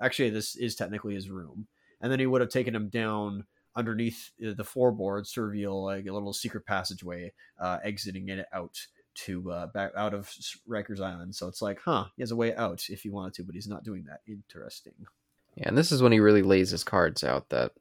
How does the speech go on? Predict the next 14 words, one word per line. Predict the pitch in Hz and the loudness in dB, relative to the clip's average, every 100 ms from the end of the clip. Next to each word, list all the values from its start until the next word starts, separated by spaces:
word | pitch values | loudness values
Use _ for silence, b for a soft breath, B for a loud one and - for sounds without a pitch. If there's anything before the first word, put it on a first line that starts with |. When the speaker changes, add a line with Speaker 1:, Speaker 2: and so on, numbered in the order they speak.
| _ 120 | _ -10
Speaker 2:
this | 117 107 - | 2 4 6
interview | 110 104 107 101 98 110 _ _ b b b b b b | 4 6 6 8 6 4 _ _ b b b b b b
wasn't | 131 131 110 | 8 8 6
just, | 110 110 | 6 6
like, | 98 | 6
a | |
tell-all | 92 - 101 95 95 98 | 6 8 10 12 12 10
for | - 98 | 8 2
him | 95 | 2
on | 92 | 4
death | 92 92 - | 4 4 2
row, | 92 87 | 2 4
but | 85 | 4
really | 98 98 92 | 6 6 6